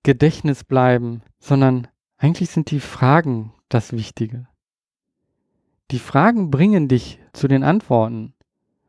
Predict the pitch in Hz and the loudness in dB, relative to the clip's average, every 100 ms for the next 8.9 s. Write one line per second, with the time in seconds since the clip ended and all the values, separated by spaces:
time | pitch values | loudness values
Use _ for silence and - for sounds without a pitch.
0 | _ - 143 165 170 156 - 131 139 180 | _ -2 0 2 2 0 0 0 0 0
1 | - 160 156 151 - 220 254 - 147 131 | -2 -4 -2 -6 0 0 0 -4 -2 0
2 | 123 131 110 - 120 107 - 131 - - | -2 -2 -2 -2 -4 -4 -4 -6 -8 -20
3 | - - 165 - 185 - 156 208 - 185 | -12 -4 -2 0 0 0 0 -2 0 -2
4 | 185 180 175 - - 170 165 151 151 - | -2 -2 -2 -2 -4 0 0 0 -2 -8
5 | _ 415 466 _ _ 196 147 - 156 254 | _ -20 -20 _ _ 0 0 0 0 0
6 | - 175 135 131 123 113 117 135 175 196 | -2 -4 0 2 2 2 0 -2 0 -2
7 | - 170 160 208 - - 190 190 180 180 | -4 -4 -2 -4 -6 -6 -6 -4 -6 -6
8 | - - 175 - 165 180 233 165 117 | -8 -2 -2 0 -4 -4 -4 -8 -14